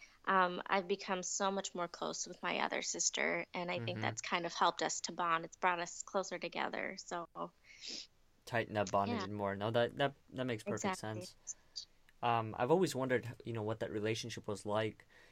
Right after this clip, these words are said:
Speaker 2: especially for other siblings, and, um, try to figure out if there were any recommendations that people that have been adopted or even,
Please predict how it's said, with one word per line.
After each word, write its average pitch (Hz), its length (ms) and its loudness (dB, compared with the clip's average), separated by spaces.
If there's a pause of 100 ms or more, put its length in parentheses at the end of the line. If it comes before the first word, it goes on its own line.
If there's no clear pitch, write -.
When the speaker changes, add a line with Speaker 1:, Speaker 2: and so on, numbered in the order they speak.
(160)
Speaker 2:
especially 120 580 0
for 107 840 0 (460)
other 113 220 2
siblings, 110 880 -2
and, 104 600 -4 (680)
um, 101 360 -4 (640)
try 165 160 4
to 156 80 6
figure 120 280 2
out 117 200 4
if 107 140 -6
there 117 160 2
were 104 140 0
any 117 200 0
recommendations 107 920 -4
that 101 440 0 (480)
people - 280 -4
that 92 160 -6
have 117 260 -4
been 117 140 -2
adopted 104 560 -2
or 104 220 0
even, 107 460 -6